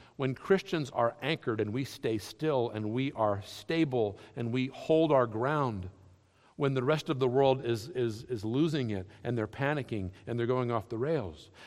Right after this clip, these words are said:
This week we're gonna find that the converse of that is also true, that there are times when Christians are the only ones moving when the world stands still. We are the ones who are compelled to act when others refuse to move.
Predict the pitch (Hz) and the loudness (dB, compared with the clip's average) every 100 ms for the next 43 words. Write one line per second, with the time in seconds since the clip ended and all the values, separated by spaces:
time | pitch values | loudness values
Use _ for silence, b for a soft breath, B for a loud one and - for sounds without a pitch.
0 | B 143 233 220 165 156 151 - 156 147 | B 4 6 4 2 2 0 4 4 4
1 | 135 135 156 135 - 190 226 165 147 143 | 0 -2 -2 -4 0 0 2 2 2 2
2 | 139 139 156 196 - 143 - 127 135 190 | 4 4 4 2 2 0 2 0 2 4
3 | 170 143 - 208 185 - B B 165 151 | 4 4 2 2 2 0 B B 0 0
4 | - - 247 - 165 147 147 156 180 196 | 0 4 4 4 0 2 4 4 6 6
5 | 180 175 151 175 165 131 131 127 127 143 | 6 6 4 4 4 2 2 0 4 2
6 | 135 - 123 113 - 127 78 - _ _ | 2 -2 -2 -2 -4 -4 -6 -14 _ _
7 | _ _ _ _ _ _ _ b b - | _ _ _ _ _ _ _ b b 4
8 | 180 262 240 185 170 170 156 170 151 165 | 8 12 12 12 8 6 6 8 8 6
9 | 147 175 170 151 - 190 170 - B B | 2 4 6 4 4 6 4 2 B B
10 | - 160 156 185 190 147 156 175 175 - | 2 4 8 8 8 6 2 2 0 0
11 | 147 156 165 120 | -2 2 2 2